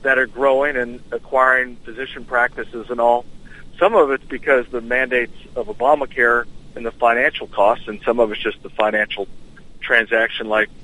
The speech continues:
you trying to go buy my business or my try-, me trying to go buy yours. But it's a complex issue, and any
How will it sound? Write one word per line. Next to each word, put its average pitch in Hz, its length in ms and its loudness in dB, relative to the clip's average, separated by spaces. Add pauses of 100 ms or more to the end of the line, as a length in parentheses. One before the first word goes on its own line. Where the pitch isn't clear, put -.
(340)
you 123 140 -6
trying 120 260 0
to 110 80 -4
go 110 140 -2
buy 107 200 2
my 107 280 -4
business 101 420 -6
or 104 60 -8
my 101 180 2
try-, 101 280 -2 (140)
me 113 300 -6
trying 101 220 0
to 95 80 -6
go 98 100 2
buy 104 160 4
yours. 160 360 2 (500)
But 117 180 4 (840)
it's 156 200 -2
a 143 60 2
complex 156 720 2
issue, 117 480 -2 (640)
and 123 260 2
any 139 220 -2